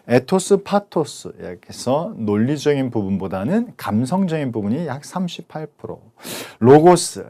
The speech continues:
약간 논리적인 부분, 내용적인 부분에 있어서 논리적인 부분이 중요하다. 근데 놀랍게도 거의 팔십 프로 이상의 가장 중요한 요소가 기본적인 전달자의 신뢰도, 평판이 가장 중요하다. 그러면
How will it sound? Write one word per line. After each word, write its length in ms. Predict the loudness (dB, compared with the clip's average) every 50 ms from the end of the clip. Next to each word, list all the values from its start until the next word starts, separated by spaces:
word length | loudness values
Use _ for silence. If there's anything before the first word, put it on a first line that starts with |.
| -14 -16
약간 240 | -10 -4 -2 -2
논리적인 640 | 0 2 2 2 2 2 0 2 0 -2 -2 -2 -4
부분, 420 | -4 -6 -8 -6 -6 -8 -8 -6 -2
내용적인 600 | 2 4 4 6 6 4 2 0 0 -2 -2 -2
부분에 320 | -4 -4 -4 -4 -4 -4
있어서 540 | -6 -8 -12 -14 -12 -8 -6 -4 -4 -4 -2 0
논리적인 480 | 0 0 2 0 0 -2 -2 -2 -2
부분이 260 | -4 -4 -6 -8 -8 -8
중요하다. 520 | -8 -10 -10 -10 -10 -12 -14 -16 -20 -20 -20 -20 -20 -20 -20 -14 -6
근데 140 | -4 0
놀랍게도 600 | 4 4 6 6 6 6 4 4 0 0 2 0 0
거의 420 | 2 2 2 4 4 2 2 -2
팔십 400 | -4 -6 -6 -6 -6 -8 -12 -8
프로 160 | -4 -2 0
이상의 500 | 0 0 -2 -4 -6 -6 -4 -4 -6 -6
가장 420 | -10 -14 -14 -12 -8 -8 -8 -8 -8
중요한 420 | -8 -6 -4 -2 -2 -2 -2 -4
요소가 500 | -6 -8 -10 -12 -6 0 2 2 2 0 -2 _ _ _ _ _ _ _ _ _ _ _ _ _ _ -18
기본적인 680 | -14 -10 -4 0 2 2 2 0 -2 -4 -4 -4 -4 -6
전달자의 840 | -6 -6 -6 -6 -4 -4 -4 -6 -6 -8 -10 -8 -6 -2 -2 -2 -2
신뢰도, 680 | -2 -6 -6 -4 -2 0 0 0 0 -2 -4 -8 -10 _
평판이 600 | -8 -4 -4 -2 -2 -2 -4 -4 -4 -4 -4 -2
가장 280 | -2 -2 -2 -2 -2 -4
중요하다. 520 | -6 -8 -10 -10 -8 -8 -10 -12 -14 -14 -6
그러면 420 | 0 0 2 2 2 2 0 0